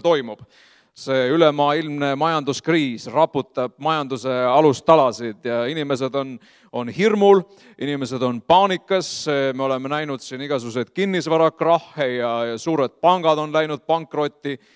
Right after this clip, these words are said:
lausa terved riigid on läinud pankrotti. Me näeme seda, kuidas tööpuudus levib ja terrorism ja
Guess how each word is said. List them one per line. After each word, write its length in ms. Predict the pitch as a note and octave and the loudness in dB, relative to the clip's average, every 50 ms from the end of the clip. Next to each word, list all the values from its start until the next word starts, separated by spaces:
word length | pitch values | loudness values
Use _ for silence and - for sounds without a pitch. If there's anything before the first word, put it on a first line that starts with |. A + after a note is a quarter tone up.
| _ _ _ _ _ | _ _ _ _ _
lausa 220 | A#2+ B2 A#2 B2+ A#2+ | -8 -8 -6 -4 -4
terved 260 | C#3 C#3+ C#3+ C#3 B2+ C3+ D#3+ | -2 -2 0 -2 -2 -2 -2
riigid 320 | G3+ G#3 D#3+ D#3 C3+ C#3 | -2 0 0 0 0 0
on 80 | C3 C3 | 0 0
läinud 300 | C3+ C3+ C3+ C3 A#2+ - | -2 -2 -2 -2 -4 -2
pankrotti. 680 | - C#3+ C#3+ C3+ - C3 C3+ C3 C3 _ - C3 A#2+ A2+ G#2+ _ _ _ _ _ _ _ | -2 -2 -2 -2 -2 0 0 0 0 _ -4 -6 -6 -6 -8 _ _ _ _ _ _ _
Me 140 | - A#2+ C#3 | -8 -6 -4
näeme 180 | D3 C#3+ C#3 C3 | -4 -2 -2 -2
seda, 160 | D3 D3+ D3 C#3 C3+ | 0 2 2 2 2
kuidas 460 | C3 C3 B2+ B2 - - - - - | 0 -2 -2 -4 -6 -10 -12 -12 -2
tööpuudus 540 | - F3 F3 E3+ D#3 E3 E3+ D#3+ D#3 C#3 C3+ | 0 2 4 4 4 4 4 4 4 2 0
levib 460 | D3+ E3 E3 D#3+ E3 E3 D#3+ - - D3+ | 0 0 0 0 0 -2 -4 -4 -2 -2
ja 320 | B2+ B2 A#2+ A#2+ A#2 A#2 A2 - | 0 2 2 2 0 -2 -2 -2
terrorism 680 | - C#3 C#3 C#3 C#3 C3+ D3+ E3+ D#3+ - - C#3 C#3+ C#3+ | -2 -2 0 2 2 2 0 -2 -4 -6 -8 -10 -8 -4
ja 140 | D3+ D3+ D3+ | -2 0 2